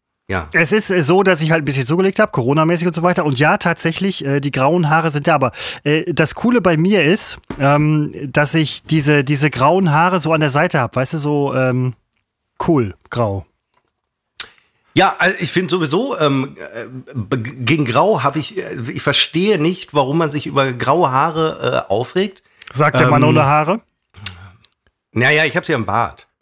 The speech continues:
Speaker 1: Es sieht bei mir aus, als würde mir rechts noch, äh, so Zahnpasta runter, äh, fließen.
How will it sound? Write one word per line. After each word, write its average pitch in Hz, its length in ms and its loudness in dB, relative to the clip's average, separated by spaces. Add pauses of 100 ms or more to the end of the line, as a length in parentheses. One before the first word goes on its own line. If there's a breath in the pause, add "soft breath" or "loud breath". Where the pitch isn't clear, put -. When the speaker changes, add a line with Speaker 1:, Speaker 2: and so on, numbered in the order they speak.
(140 soft breath)
Speaker 1:
Es 117 120 -2
sieht 156 140 -4
bei 135 120 2
mir 143 300 -2
aus, 147 300 -2
als 107 240 -6
würde 135 160 -2
mir 120 180 -2
rechts - 420 -4
noch, 117 320 -4
äh, 113 160 0
so 107 120 -6
Zahnpasta 120 500 -4
runter, 92 440 -4
äh, 98 140 -6
fließen. 113 520 -6